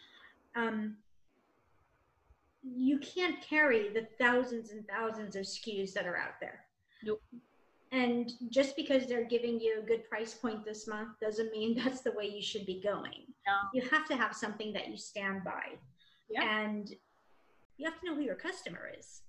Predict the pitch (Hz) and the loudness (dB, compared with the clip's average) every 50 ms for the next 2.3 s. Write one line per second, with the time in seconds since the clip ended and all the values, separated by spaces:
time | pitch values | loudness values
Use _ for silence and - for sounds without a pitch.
0 | - - - _ - 240 240 233 294 320 320 - - - - - 240 233 240 240 | -20 -20 -20 _ -8 -6 -2 0 0 0 0 -2 -6 -8 -8 -6 -4 -2 -2 -2
1 | 226 233 226 226 269 277 269 - - - - - - - - - - - - - | -2 -2 -2 0 -2 -2 -2 -2 -6 -8 -8 -8 -10 -10 -12 -14 -18 -18 -16 -14
2 | - - - 427 285 | -6 0 2 2 2